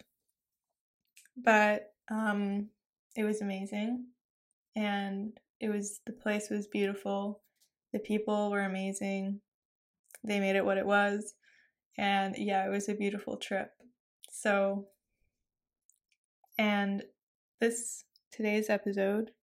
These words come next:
I had someone ask me a while back to do an episode on friendships and family, and I,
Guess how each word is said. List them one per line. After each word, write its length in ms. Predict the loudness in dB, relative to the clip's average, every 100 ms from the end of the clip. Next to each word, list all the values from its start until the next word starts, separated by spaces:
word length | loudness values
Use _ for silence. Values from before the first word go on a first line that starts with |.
| 2
I 80 | 4
had 220 | 4 4
someone 320 | 0 0 0
ask 400 | 2 2 2 -2
me 240 | 0 0
a 80 | 0
while 300 | 2 2 2
back 500 | 2 2 2 -4 -12 -18 -10
to 140 | -8
do 260 | -6 -4 -4
an 100 | -2
episode 680 | -4 -4 -4 0 0 -2 -8 -4
on 360 | 0 0 -2 -4 -4
friendships 680 | -4 -2 -4 -4 -6 -16 -20 _
and 400 | -4 -2 -4 -6
family, 560 | -4 -2 -2 -4 -6 -12 _ _ _ _ -4
and 240 | -2 -2
I, 440 | -2 -4 -4 -6